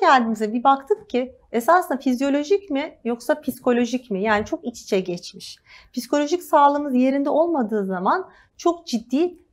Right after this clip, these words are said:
bambaşka türlü rahatsızlıklar bizi bekliyor. Bu psiko-,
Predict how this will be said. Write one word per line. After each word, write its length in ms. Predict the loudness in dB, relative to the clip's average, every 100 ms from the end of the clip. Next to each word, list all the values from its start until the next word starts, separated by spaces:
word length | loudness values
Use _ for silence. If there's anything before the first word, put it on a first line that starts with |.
| _
bambaşka 580 | 6 6 4 2 -2 -4
türlü 300 | -2 -2 2
rahatsızlıklar 800 | 6 6 4 -4 -4 4 6 6
bizi 200 | 0 -2
bekliyor. 420 | -2 -6 -12 -12 -14 _ _ _ _ -2
Bu 260 | -2 -2 -4
psiko-, 480 | -2 4 4 4